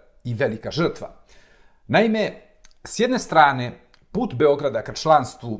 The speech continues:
u Evropskoj uniji u posljednje dve godine nije blokiran zbog Kosova, već zbog odnosa srpskih vlasti prema ruskoj agresiji na Ukrajinu, jer se u Evropskoj uniji, e, stvorio veoma brojan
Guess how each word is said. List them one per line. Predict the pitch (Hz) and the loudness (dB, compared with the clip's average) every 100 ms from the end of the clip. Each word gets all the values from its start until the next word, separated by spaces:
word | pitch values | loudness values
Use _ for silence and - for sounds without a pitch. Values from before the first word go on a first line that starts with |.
| - | -10
u | 117 123 | -4 -2
Evropskoj | 143 127 - 127 131 | -2 -8 -10 -8 -4
uniji | 170 156 | -4 -4
u | 127 | -4
posljednje | - 160 175 143 | -2 -4 -4 -8
dve | 139 165 | -6 -4
godine | 185 180 160 131 | -4 -4 -4 -4
nije | 147 247 277 | -2 0 0
blokiran | 170 175 170 165 135 117 101 | 0 0 0 -2 -2 -2 -6
zbog | 120 110 131 - | -12 -4 -4 0
Kosova, | 151 147 165 135 | -2 -2 0 0
već | 123 131 | 0 -4
zbog | 120 131 - 131 - - | -2 -2 0 -2 -4 2
odnosa | 190 208 202 - - | 4 4 2 -4 -8
srpskih | - 165 - 120 143 | -8 -10 -10 -8 2
vlasti | 143 139 - 127 | 2 2 -2 -10
prema | 127 120 110 - | -8 -6 -8 -6
ruskoj | 131 147 - 120 | -8 -8 -4 2
agresiji | 147 147 135 - 127 | 2 2 -6 -8 -6
na | |
Ukrajinu, | 165 180 190 175 147 - - - - - _ - - - | -4 0 0 0 -4 -8 -18 -20 -20 -20 _ -20 -20 -16
jer | - 131 185 156 | 0 6 6 6
se | - 175 160 160 | -4 -2 -2 4
u | 196 | 4
Evropskoj | 262 233 - - 202 | 4 -2 -4 -2 -2
uniji, | 240 214 180 | -2 -2 -4
e, | - _ _ 147 147 139 127 | -6 _ _ 4 4 4 2
stvorio | - 165 208 208 | -2 0 2 2
veoma | 139 196 220 190 160 - 110 | 2 0 2 6 6 4 0
brojan | 175 208 220 202 185 | 2 4 4 2 -2